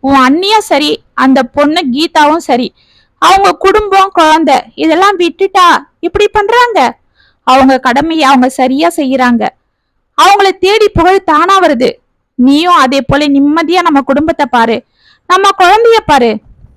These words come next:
இல்ல, இதனோட விளைவுகள் அப்புறம் உனக்கு பெரிய வேதனையை தரும், சொல்லிட்டேன்" என்று சென்று விட்டான். ஆனால் கோமதி இதை ஒன்றும் காதில் வாங்காமல் அந்த போட்டியில் கலந்து கொள்ள தீவிர பயிற்சிகள் செய்து அதில் வெற்றியும் பெற்றாள்.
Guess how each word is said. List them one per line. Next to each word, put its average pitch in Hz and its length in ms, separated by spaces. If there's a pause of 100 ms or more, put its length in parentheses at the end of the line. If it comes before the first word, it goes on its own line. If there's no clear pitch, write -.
(160)
இல்ல, 277 220 (640)
இதனோட 262 440
விளைவுகள் 277 540 (280)
அப்புறம் 302 360
உனக்கு 269 280
பெரிய 320 320 (100)
வேதனையை 359 460
தரும், 254 280 (240)
சொல்லிட்டேன்" 294 560 (400)
என்று 277 280
சென்று 269 360
விட்டான். 220 420 (720)
ஆனால் 262 480
கோமதி 262 460 (100)
இதை 285 240
ஒன்றும் 277 380
காதில் 269 400
வாங்காமல் 262 560 (260)
அந்த 302 260
போட்டியில் 359 560
கலந்து 302 380
கொள்ள 285 300 (160)
தீவிர 320 360
பயிற்சிகள் 269 520
செய்து 262 380 (420)
அதில் 254 320
வெற்றியும் 277 480
பெற்றாள். 226 480